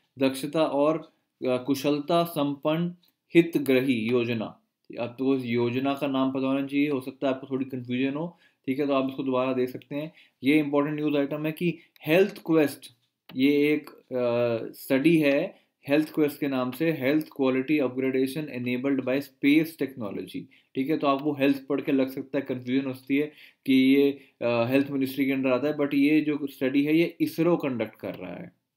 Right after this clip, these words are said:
ठीक है, इसरो ने कंडक्ट किया है इसको। उसके बाद देखिए कि ये इंपॉर्टेंट एक और न्यूज़ है बिहार के लिए कि कोविड नाइनटीन के बायोमेडिकल वेस्ट मैनेजमेंट के लिए यहाँ पर एक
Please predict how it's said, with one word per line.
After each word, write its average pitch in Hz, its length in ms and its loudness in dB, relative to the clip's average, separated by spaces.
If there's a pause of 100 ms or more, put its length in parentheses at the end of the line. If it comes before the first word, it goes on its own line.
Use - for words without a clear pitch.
ठीक 127 160 -4
है, 165 160 -4 (260)
इसरो 135 280 -2
ने 143 100 -2
कंडक्ट 131 360 -4
किया 123 200 -4
है 131 120 -2
इसको। 175 380 -8 (200)
उसके 131 220 -2
बाद 143 160 0
देखिए 147 380 2
कि 156 400 0 (180)
ये 170 200 6
इंपॉर्टेंट 156 420 0
एक 151 140 0
और 151 160 0
न्यूज़ 156 280 -4
है 160 140 -2
बिहार 135 320 0 (280)
के 147 120 -2
लिए 151 260 2
कि 147 400 0 (100)
कोविड 143 340 4
नाइनटीन 151 540 -2
के 156 120 0
बायोमेडिकल 139 840 0
वेस्ट 139 400 0
मैनेजमेंट 135 520 -4
के 135 120 -2
लिए 135 340 -2 (320)
यहाँ 127 180 -4
पर 139 180 -2
एक 143 200 0